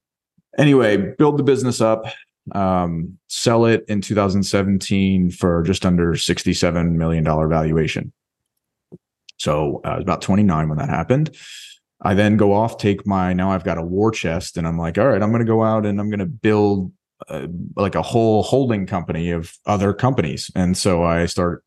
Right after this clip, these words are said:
uh, investing in other businesses, started a real estate development company. And, um, yeah, that's all going well. And back to the phone call, right? So, uh, just high flying, lots going on.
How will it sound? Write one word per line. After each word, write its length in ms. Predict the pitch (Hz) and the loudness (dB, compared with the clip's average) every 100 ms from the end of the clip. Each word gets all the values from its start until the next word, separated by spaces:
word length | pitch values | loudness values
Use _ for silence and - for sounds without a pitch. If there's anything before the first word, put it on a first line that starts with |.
| - | -8
uh, 140 | 80 80 | -4 -2
investing 360 | 92 95 98 | 0 0 -2
in 80 | 87 | -2
other 100 | 82 | 0
businesses, 560 | 82 139 123 113 113 101 | 0 2 0 0 0 0
started 220 | 87 78 | -2 -2
a 20 | |
real 140 | 87 | -2
estate 240 | 82 - - | -2 -4 -2
development 360 | 113 120 113 | 0 2 0
company. 460 | 117 104 101 98 92 - - - - _ - | -2 -2 0 -2 -4 -10 -20 -20 -20 _ -2
And, 520 | 101 98 95 92 92 | 0 4 4 2 0
um, 720 | - 92 87 87 85 82 82 - _ _ | 0 0 0 -2 -4 -6 -10 -14 _ _
yeah, 260 | 117 139 - - | 0 0 -4 -4
that's 220 | 101 110 | -2 0
all 140 | 110 | 0
going 280 | 110 113 113 | 2 0 0
well. 460 | 113 131 90 - _ 202 | 0 0 -2 -8 _ -8
And 100 | 170 | -2
back 240 | 202 - | -2 -2
to 80 | 110 | -6
the 80 | 101 | -4
phone 300 | - 110 113 | -2 -2 -2
call, 400 | 92 - - - | -2 -4 -6 -6
right? 320 | 87 95 101 | -2 0 0
So, 380 | - 90 90 90 | 0 2 2 2
uh, 420 | 78 87 87 85 - - 78 | 0 -2 -2 -2 -6 -14 -10
just 220 | 104 - | -8 -4
high 220 | - 113 | -2 -2
flying, 460 | - 107 92 90 85 | 0 -2 0 -2 -2
lots 260 | 95 92 | -2 -4
going 260 | - 87 82 | -4 -6 -6
on. 160 | 78 | -8